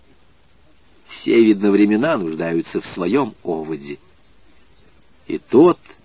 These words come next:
третий, без кого эти двое существовать не могли. Солнце заходило. Художник спешил. На нем был огненный берет,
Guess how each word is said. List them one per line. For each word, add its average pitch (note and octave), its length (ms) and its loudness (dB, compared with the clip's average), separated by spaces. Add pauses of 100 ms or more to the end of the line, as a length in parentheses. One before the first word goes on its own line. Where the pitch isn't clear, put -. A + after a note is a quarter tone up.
(640)
третий, G2 600 0 (1400)
без - 220 -6
кого D#2+ 340 -4
эти C#3+ 360 -2
двое G2 420 0 (1080)
существовать - 920 -6
не F2 100 -10
могли. E2+ 460 -10 (1700)
Солнце F3+ 420 0
заходило. F2 640 -6 (840)
Художник C#3 480 0
спешил. D#2+ 580 -10 (1040)
На F#3+ 100 -4
нем D3 220 2
был F2 240 0
огненный C3+ 480 0
берет, A#2+ 400 -2